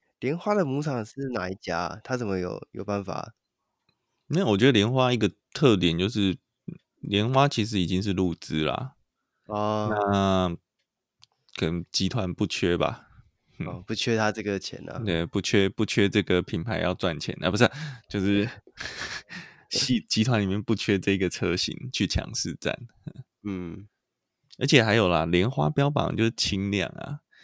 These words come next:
Speaker 2: 你今天做休旅车就完全，完完全全背离莲花的精神。
Speaker 1: 完全没有办法轻。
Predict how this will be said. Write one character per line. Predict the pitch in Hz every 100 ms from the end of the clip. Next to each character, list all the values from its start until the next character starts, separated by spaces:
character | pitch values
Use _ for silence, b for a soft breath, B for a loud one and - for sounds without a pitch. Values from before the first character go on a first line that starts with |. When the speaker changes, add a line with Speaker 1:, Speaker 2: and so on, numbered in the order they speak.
| b -
Speaker 2:
你 | 85
今 | 113
天 | 151
做 | 165 147
休 | -
旅 | 123 104
车 | - 113
就 | 107
完 | 90 80 90
全， | - 85 82 87 - - _ _ _
完 | 101 98 113
完 | 107 98
全 | - 87
全 | 90 87 92
背 | - 101
离 | 87 78
莲 | 80 71
花 | 82 107
的 | 73
精 | 73 69 71
神。 | - - - _ _ _ _ -
Speaker 1:
完 | 104 107
全 | 110
没 | 107
有 | 107
办 | 98 101
法 | 95 82
轻。 | - 98 98 101